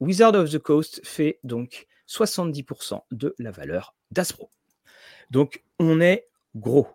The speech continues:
on est gros, gros, gros quand on est, quand on s'appelle Wizard of the Coast. On est même une division indépendante et on fait partie de ce qu'on appelle les key brands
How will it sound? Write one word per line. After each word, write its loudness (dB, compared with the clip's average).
on -4
est 2
gros, 2
gros, 2
gros 0
quand -10
on -4
est, -2
quand -12
on -8
s'appelle -2
Wizard -2
of -2
the -8
Coast. -4
On -2
est -2
même 0
une -2
division -4
indépendante -4
et 4
on 0
fait -2
partie -4
de -4
ce -6
qu'on -4
appelle 2
les 2
key -2
brands 0